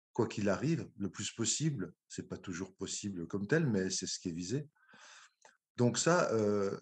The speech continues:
la pra-, la pratique des psychédéliques de manière assidue, régulière et, et, euh, et raisonnée, c'est-à-dire pas n'importe comment, n'importe où,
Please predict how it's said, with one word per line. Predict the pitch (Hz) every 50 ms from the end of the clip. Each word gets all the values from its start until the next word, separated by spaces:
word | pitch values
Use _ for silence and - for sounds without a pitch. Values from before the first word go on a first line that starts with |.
| - - _ - -
la | 101 113 110 101
pra-, | - - 120 110 -
la | 120 117 104
pratique | - - 143 - - 143 127
des | 117
psychédéliques | 107 - 117 104 113 117 117 120 117 110
de | 104 101
manière | 90 95 98 95 101 107 104 104 98 - - _ - - - _ _ _ -
assidue, | - 101 - - - 120 107 98 117 127 135
régulière | 107 107 101 104 110 107 101 110 113 117 120 120 110 104
et, | 98 95 92 - _ _ _ _ _ - _ _ _ _ _ _ -
et, | 98 98 95 95 95
euh, | 92 90 90 87 85 82 80 78 - - - - -
et | - - - 92 92
raisonnée, | - - 107 107 98 117 117 117 131 143 143 131 104 -
c'est-à-dire | - 87 - 95 92 - - 101 92 85 87 82
pas | - 95
n'importe | 92 98 95 95 - - - -
comment, | - 104 95 101 104 101
n'importe | 95 95 95 98 101 98 - -
où, | 139 147 139